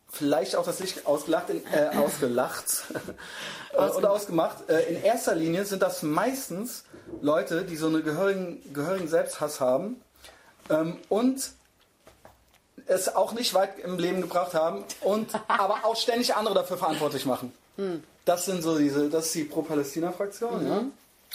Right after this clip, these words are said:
Speaker 1: ja. Äh, gebt einfach mal Israel-Test ein.
Speaker 2: Israel-Test.
Speaker 1: Da muss ich gar nichts weiter zu sagen. Mach einfach mal den Israel-Test,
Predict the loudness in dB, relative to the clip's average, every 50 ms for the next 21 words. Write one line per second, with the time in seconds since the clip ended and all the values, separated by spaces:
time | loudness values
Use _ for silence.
0 | 0 2 2 4 2 0 0 -2 -2 0 0 0 0 0 0 0 0 0 0 -2
1 | -4 -12 -18 -20 -20 -20 -20 -20 _ _ _ -16 -8 -4 -2 0 2 2 4 4
2 | 2 0 0 0 -2 -2 -2 -6 -10 -10 -12 -12 -16 -18 -20 -20 -20 _ _ _
3 | -10 -10 -8 -4 0 0 0 2 2 0 0 0 -2 0 0 -2 0 2 2 2
4 | 2 2 -2 -2 0 2 2 2 2 0 0 0 2 2 2 2 2 2 2 2
5 | 0 0 -2 -2 0 0 0 0 0 0 0 0 -2 -4 -2 0 2 2 2 2
6 | 0 0 -4 -4 -4 -8 -14